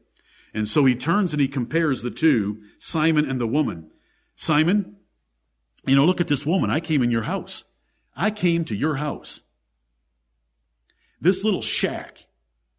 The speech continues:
that you think is a house, I came to eat a meal with you. And when I came, you didn't even provide water for my feet for me to wash my own feet,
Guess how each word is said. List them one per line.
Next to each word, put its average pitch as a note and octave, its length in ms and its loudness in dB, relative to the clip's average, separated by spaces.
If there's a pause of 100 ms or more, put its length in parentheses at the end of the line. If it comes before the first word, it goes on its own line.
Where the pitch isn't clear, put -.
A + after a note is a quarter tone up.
(680)
that A#2 200 -4
you D#3 100 -2
think D3 260 -2
is B2 100 0
a G#2+ 80 -4
house, C3 440 -8 (1040)
I C3+ 120 -4
came D#3 300 -2
to C3 80 -2
eat C#3+ 160 -2
a C3 60 2
meal D3 200 2
with G#2 200 -2
you. D#2 260 -8 (1200)
And B2+ 140 0
when F3+ 120 4
I G3 140 2
came, A#2 600 0 (180)
you D3 200 2
didn't F#3 260 0
even D#3 220 0
provide C#3+ 440 0
water C#3+ 340 -2
for C#3 160 -4
my B2+ 180 -2
feet D#3 380 -2
for C#3 160 -2
me D3+ 160 0
to B2+ 80 2
wash B2+ 400 -2
my B2+ 160 -2
own C3+ 160 0
feet, G2 360 -8